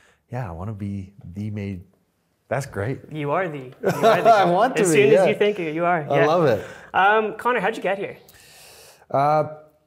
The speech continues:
Speaker 1: well, we started the business eight years ago. So after university, I went and worked in oil and gas.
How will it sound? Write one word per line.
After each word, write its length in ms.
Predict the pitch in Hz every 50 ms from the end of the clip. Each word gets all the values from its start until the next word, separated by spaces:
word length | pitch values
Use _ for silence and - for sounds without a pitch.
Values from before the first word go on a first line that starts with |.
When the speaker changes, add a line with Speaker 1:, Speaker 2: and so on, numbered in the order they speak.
| _ - - - - - - - - - - - -
Speaker 1:
well, 180 | 139 131 120
we 60 | 107
started 200 | 104 - 123 123
the 40 | 135
business 260 | 135 131 117 123 117
eight 140 | 110 107 101
years 180 | 90 85 82 78
ago. 260 | 80 82 85 113 127 - _ _ _ _ _ _ _ -
So 800 | - - - 120 107 104 104 104 104 101 104 101 101 104 - - -
after 280 | - 104 101 - 135
university, 400 | 131 120 104 101 92 - - 104
I 40 | 92
went 200 | 87 95 101 92
and 80 | 101 98
worked 180 | 98 95 -
in 80 | 104 98
oil 140 | 95 98 98
and 80 | 95
gas. 420 | 87 87 82 80 92 110 - -